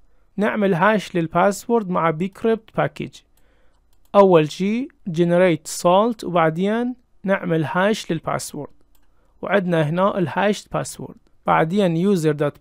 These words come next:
password يساوي هاشد باسورد. يعني هنا نغير الباسورد مال اليوزر ونخلي نيو باسورد. بعدين نعمل سيف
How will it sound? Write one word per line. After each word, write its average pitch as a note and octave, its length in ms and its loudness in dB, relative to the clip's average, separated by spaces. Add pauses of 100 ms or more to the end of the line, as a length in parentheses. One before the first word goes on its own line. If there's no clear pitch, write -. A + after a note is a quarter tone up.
password A3 600 0
يساوي E3+ 480 0
هاشد F3+ 460 0
باسورد. C3+ 460 -8 (560)
يعني F3+ 340 2
هنا G#3+ 420 2
نغير A3+ 720 2 (160)
الباسورد F#3+ 1120 0
مال E3 280 0
اليوزر E3+ 560 0
ونخلي F3+ 500 0
نيو E3 240 -2
باسورد. G#3 600 -2 (680)
بعدين F3 420 4
نعمل F3+ 460 0
سيف E3+ 600 0